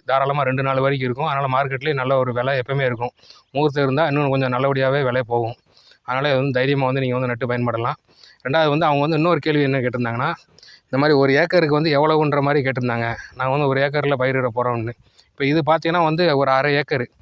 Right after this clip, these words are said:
இதுக்கு வந்து நாங்க வந்து அரை ஏக்கருக்கு நானூறு கன்னு தேவைப்பட்டது. இப்ப நீங்க ஒரு ஏக்கர் அப்படின்னா நீங்களே அதை பார்த்துக்கோங்க. அப்போ உங்களுக்கு வந்து எட்நூறு கன்னு தேவைப்படும். இது ரெண்டாவது இன்னொரு விஷயம் என்ன அப்படின்னா, நான் வந்து பத்து அடிக்கு, நான் ஏற்கனவே இந்த சொட்டு நீர் பைப் வச்சிருந்தேன் பார்த்தீங்களா,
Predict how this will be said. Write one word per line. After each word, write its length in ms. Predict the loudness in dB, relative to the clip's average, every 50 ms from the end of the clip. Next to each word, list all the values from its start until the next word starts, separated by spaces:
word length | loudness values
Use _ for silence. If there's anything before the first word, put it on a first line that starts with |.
| -20 -20 _ _ -20 _ _
இதுக்கு 220 | _ 0 2 2 2
வந்து 140 | 2 2 2
நாங்க 180 | 2 2 2
வந்து 160 | 2 2 4
அரை 160 | 2 4 4 2
ஏக்கருக்கு 320 | 2 2 2 0 2 2
நானூறு 280 | 0 2 2 2 0 0
கன்னு 200 | 0 0 -2 0
தேவைப்பட்டது. 500 | 0 2 0 2 0 -2 -4 -4 -6 -6 -12 -14 _ _ _ _ -20 -20 _ _
இப்ப 200 | -10 -2 0 0
நீங்க 180 | 2 2 2 2
ஒரு 160 | 2 2 2 2
ஏக்கர் 300 | 2 2 0 0 0 0
அப்படின்னா 240 | 0 0 0 0 0
நீங்களே 280 | 0 0 0 2 2 2
அதை 120 | 2 2
பார்த்துக்கோங்க. 400 | 0 0 0 -2 -4 -4 -4 -6 -8 _ _ _ _ _ _ -10
அப்போ 120 | -4 -2 0
உங்களுக்கு 240 | 2 2 2 2
வந்து 120 | 2 0 0
எட்நூறு 280 | 0 0 0 2 2
கன்னு 160 | 2 2 0 0
தேவைப்படும். 440 | 0 0 0 2 0 -2 -4 -6 _ _ _ _ _ -20 -20 _ _
இது 160 | _ -2 0
ரெண்டாவது 280 | 2 2 2 4 4 4
இன்னொரு 220 | 4 4 4 4
விஷயம் 260 | 2 2 2 0 2
என்ன 120 | 2 2 0
அப்படின்னா, 320 | 0 0 0 0 0 0 -2 -2 -4 -10 -8 -4
நான் 200 | -2 0 2 2
வந்து 160 | 2 2 0 0
பத்து 240 | 0 -2 -2 _ 2
அடிக்கு, 260 | 2 2 2 0 0 0
நான் 200 | 2 2 2 2
ஏற்கனவே 240 | 2 2 0 0 0
இந்த 120 | 0 0
சொட்டு 260 | 0 -2 -2 0 0
நீர் 180 | 2 2 2 0 -4 _ -20 _ _ _ _
பைப் 200 | 0 0 0 2
வச்சிருந்தேன் 320 | 0 0 0 0 0 0 0
பார்த்தீங்களா, 300 | 0 0 0 0 0